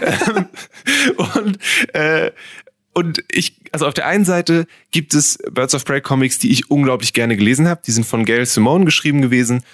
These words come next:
und die waren fantastisch. Da war zum Beispiel Oracle mit drin. Das ist, äh, das war der Charakter, den, das, das haben sie aus,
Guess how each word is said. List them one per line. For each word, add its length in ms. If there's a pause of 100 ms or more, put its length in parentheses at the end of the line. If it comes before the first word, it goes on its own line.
(140)
und 140
die 60
waren 280
fantastisch. 840 (180)
Da 120
war 120
zum 140
Beispiel 260
Oracle 440
mit 220
drin. 160
Das 160
ist, 300
äh, 220 (360)
das 200
war 260
der 300
Charakter, 360
den, 200
das, 320
das 160
haben 100
sie 120
aus, 280